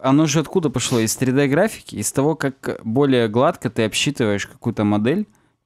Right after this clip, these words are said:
вот какое количество полигонов на ней используется. Потому что ты не можешь сразу круглую модель для компьютера сказать. Круг — это что-то... Ну, шар, точнее, простите. Это что-то недосягаемое. Чтобы шар идеальный смоделировать, нужно бесконечное количество полигонов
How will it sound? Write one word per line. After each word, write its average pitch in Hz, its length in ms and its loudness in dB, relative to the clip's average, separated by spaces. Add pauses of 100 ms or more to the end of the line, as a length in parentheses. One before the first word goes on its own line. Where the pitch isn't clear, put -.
(160)
вот 123 320 -2
какое - 280 -2
количество 139 420 0
полигонов 113 580 0
на 104 60 0
ней 101 160 0
используется. 98 540 -6
Потому - 220 -4
что - 160 -6
ты 127 120 -2
не 135 100 6
можешь 151 260 2
сразу 120 320 0
круглую 107 400 0
модель 107 300 2
для 113 180 0
компьютера 107 480 -4
сказать. 101 440 -8 (280)
Круг — 165 280 0
это 139 120 -2
что-то... 110 400 -2
Ну, 135 140 4
шар, - 300 2
точнее, - 360 -6
простите. - 480 -14 (340)
Это 113 200 -2
что-то 147 260 0
недосягаемое. 123 880 0 (360)
Чтобы 131 460 0
шар 139 380 2
идеальный 110 640 2
смоделировать, 113 1300 0
нужно 123 220 0
бесконечное 127 640 0
количество 117 360 -2
полигонов 113 540 0